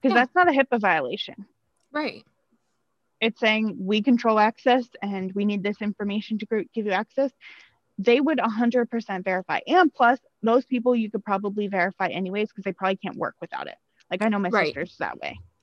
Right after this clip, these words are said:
Speaker 1: But anyways, that was my long rant.
Speaker 2: <laughs>
Speaker 1: Sorry,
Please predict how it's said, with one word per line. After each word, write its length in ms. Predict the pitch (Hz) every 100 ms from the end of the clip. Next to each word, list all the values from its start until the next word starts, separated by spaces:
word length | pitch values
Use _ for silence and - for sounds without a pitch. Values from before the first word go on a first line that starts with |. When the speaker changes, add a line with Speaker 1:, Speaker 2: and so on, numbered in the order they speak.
| _ _ _ _ _ _ _ _ _ - _ _
Speaker 1:
But 180 | 240 262
anyways, 440 | 254 226 190 196 - _ _
that 160 | 233 247
was 160 | 254
my 120 | 247 226
long 340 | 214 208 220
rant. 280 | 190 185 247
Speaker 2:
<laughs> 480 | 247 254 254 240 -
Speaker 1:
Sorry, 400 | 330 226 214